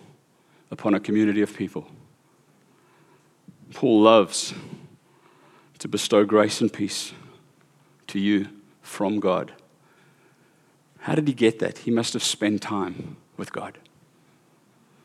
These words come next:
He knew what it was to spend time with God, to pray, to wait upon the Lord.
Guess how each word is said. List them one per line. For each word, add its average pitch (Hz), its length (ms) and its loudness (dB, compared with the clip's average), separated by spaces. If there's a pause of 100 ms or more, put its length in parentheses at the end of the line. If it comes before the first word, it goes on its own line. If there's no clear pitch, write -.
(1120)
He 123 160 8
knew 123 200 8
what 104 160 4
it 92 100 -2
was 92 320 -2
to 107 160 -12
spend 101 380 -4
time 98 220 -8
with 104 120 -8
God, 95 240 -6
to - 120 -14
pray, 95 440 -6 (320)
to - 160 -2
wait 98 240 2
upon 98 260 -4
the 95 80 -4
Lord. 92 320 -8